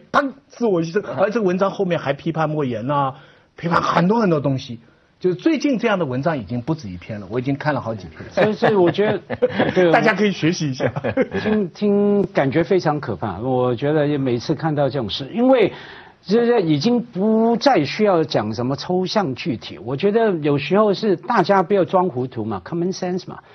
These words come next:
Speaker 2: 等于是常识嘛。就是说，OK，一个华人身份在外面讲话，现在太容易受到攻击，只要什么？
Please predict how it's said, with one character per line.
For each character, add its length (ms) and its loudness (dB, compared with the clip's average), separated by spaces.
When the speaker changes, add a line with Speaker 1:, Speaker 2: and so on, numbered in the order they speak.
Speaker 2:
等 120 2
于 120 6
是 160 4
常 260 -2
识 180 -8
嘛。 280 -8
就 120 2
是 40 0
说， 180 2
OK， 380 -4
一 140 0
个 80 6
华 260 4
人 180 2
身 220 -2
份 220 0
在 100 2
外 140 2
面 160 0
讲 180 -4
话， 320 -2
现 180 -8
在 200 -2
太 240 2
容 240 0
易 140 2
受 180 0
到 180 2
攻 240 2
击， 300 -10
只 160 -6
要 180 2
什 140 -6
么？ 100 -18